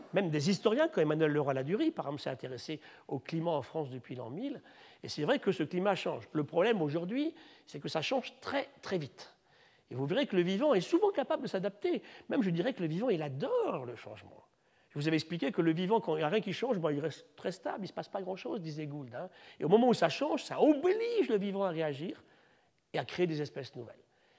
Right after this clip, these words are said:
En ce moment, le problème, c'est que ça change un petit peu trop vite. Et on verra tout à l'heure, justement, et la semaine prochaine, les températures de, les températures sur le climat. Et dans l'océan, n'oubliez jamais une chose, c'est que le climat qui change, ce n'est pas que la température,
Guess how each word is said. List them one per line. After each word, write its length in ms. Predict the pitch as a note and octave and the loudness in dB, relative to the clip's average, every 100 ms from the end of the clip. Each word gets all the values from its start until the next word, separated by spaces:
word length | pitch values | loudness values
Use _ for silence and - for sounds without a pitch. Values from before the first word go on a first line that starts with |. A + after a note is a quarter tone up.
| _ _ | _ _
En 80 | - | -12
ce 100 | - | 0
moment, 120 | A3+ | 2
le 80 | F3 | 2
problème, 140 | G3 | 0
c'est 80 | D#3 | -2
que 60 | D3+ | -8
ça 80 | |
change 180 | - E3 | -8 -8
un 40 | B2+ | -8
petit 140 | - | -10
peu 120 | A2 | -14
trop 140 | - - | -14 -16
vite. 140 | G2+ _ _ _ _ _ _ - | -18 _ _ _ _ _ _ -4
Et 40 | |
on 80 | C#3+ | 0
verra 200 | C3+ D#3+ | 4 4
tout 100 | D#3 | 2
à 80 | C#3 | 2
l'heure, 180 | E3 D#3 | 2 2
justement, 340 | - D3 D#3+ | -2 -4 -2
et 60 | C#3+ | -2
la 100 | C3+ | -2
semaine 180 | D3 C3+ | -2 -2
prochaine, 340 | F3+ - G3+ | -2 0 0
les 60 | D3+ | 0
températures 600 | D3+ C3+ C#3+ C3+ F3+ D#3 | -4 -2 -2 -2 -2 -2
de, 120 | C3+ A#2 A#2+ | -2 -6 -8
les 60 | |
températures 520 | - D3 C#3 C3+ - | -6 -2 0 2 0
sur 80 | - | -4
le 60 | B2 | -6
climat. 260 | - G3+ - - - | -4 -4 -4 -8 0
Et 80 | |
dans 100 | D#3+ | 6
l'océan, 320 | G3 G3+ A#3 A#3 | 8 8 8 8
n'oubliez 260 | F#3+ F3+ | 6 6
jamais 220 | E3+ G#3+ | 6 8
une 100 | F#3 | 6
chose, 380 | D#3+ G#3 D4+ - - - - - | 6 2 0 -2 -10 -20 -20 -14
c'est 160 | - D3 | -8 0
que 80 | |
le 100 | G3 | 2
climat 240 | A#3 A3+ G#3+ | 4 2 2
qui 120 | G#3 | 0
change, 220 | F3 F#3+ | -2 0
ce 80 | - | -2
n'est 60 | - | -2
pas 120 | C#3 | -4
que 180 | - D#4 | 2 2
la 100 | A#3+ | 4
température, 640 | F#3+ F3 D3+ B2+ E3+ A#3 | 2 2 0 -2 -6 -8